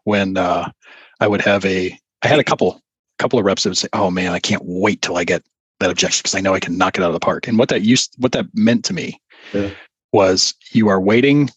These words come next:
Speaker 1: you're waiting and waiting to hear keywords so you can deliver a, a prefabbed speech.
Speaker 2: Yeah,
Speaker 1: Right.
Speaker 2: that's right.
Speaker 1: And that's, that's a lot of times what, uh,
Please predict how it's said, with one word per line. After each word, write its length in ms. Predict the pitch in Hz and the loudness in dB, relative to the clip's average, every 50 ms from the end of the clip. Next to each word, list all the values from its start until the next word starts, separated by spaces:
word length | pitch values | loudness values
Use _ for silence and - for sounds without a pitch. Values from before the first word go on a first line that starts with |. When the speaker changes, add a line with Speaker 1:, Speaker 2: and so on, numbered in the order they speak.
| _ _ _ | _ _ _
Speaker 1:
you're 160 | - 104 101 | -4 -4 -2
waiting 560 | 98 95 107 110 120 127 127 123 127 131 127 - _ _ - | 0 2 4 4 6 6 6 6 4 4 2 -4 _ _ -8
and 160 | 101 95 95 | -6 -4 -2
waiting 380 | 92 104 107 101 95 90 87 85 | 2 2 2 4 4 2 0 0
to 80 | - 95 | -4 -2
hear 320 | - 107 98 92 92 - _ - | 0 2 2 2 0 -2 _ -4
keywords 440 | - - 143 135 120 110 101 92 87 | 2 2 4 6 6 6 4 4 2
so 120 | - - 95 | 0 0 0
you 160 | 95 104 104 | 0 0 0
can 120 | - 107 | 2 2
deliver 360 | 98 95 95 98 90 92 85 | 2 2 2 2 0 0 0
a, 180 | 82 82 - - _ - | 0 0 -2 -4 _ -14
a 80 | - - | -14 -8
prefabbed 500 | - - 101 98 - - 95 87 82 - | -2 0 0 0 2 2 2 2 2 0
speech. 480 | - - - - - - - - - - _ _ _ _ _ _ - - | -2 -4 -2 -4 -4 -4 -4 -4 -4 -6 _ _ _ _ _ _ -10 -4
Speaker 2:
Yeah, 140 | 131 113 - - - | -4 -4 -4 -2 -2
Speaker 1:
Right. 100 | - 92 | 0 0
Speaker 2:
that's 160 | 101 - - | 0 0 -2
right. 120 | 101 85 - - | -6 -6 -2 0
Speaker 1:
And 100 | 117 127 | 2 2
that's, 180 | 135 131 - | 2 2 0
that's 300 | 95 - 160 160 - - - | -2 -2 -2 -2 0 2 2
a 40 | |
lot 140 | 143 139 151 147 | 4 4 4 4
of 40 | |
times 200 | - - 127 113 | 4 2 2 2
what, 200 | 113 113 104 - | 2 2 0 0
uh, 60 | - | -2